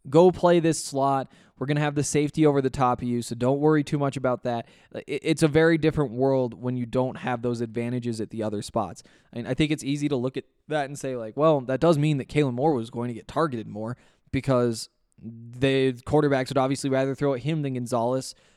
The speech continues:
or Makai." Really, though, it means that he's probably getting the most help,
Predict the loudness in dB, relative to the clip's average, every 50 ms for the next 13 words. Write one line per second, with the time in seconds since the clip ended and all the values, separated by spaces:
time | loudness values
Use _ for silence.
0 | _ _ _ 0 2 4 4 4 2 0 -4 -8 _ -10 -8 -4 0 2 2 2
1 | 2 -2 -8 -14 _ _ _ _ _ _ _ _ _ -2 6 8 8 10 10 8
2 | 6 6 6 6 4 4 0 -4 _ _ -2 -2 0 0 0 0 0 -2 -2 -2
3 | 0 0 -2 -2 0 0 2 2 2 0 0 0 0 0 0 -2 -2 -4 -4 -6
4 | -6 -6 -8 -10 -6 -4 -4 -4 -4 -8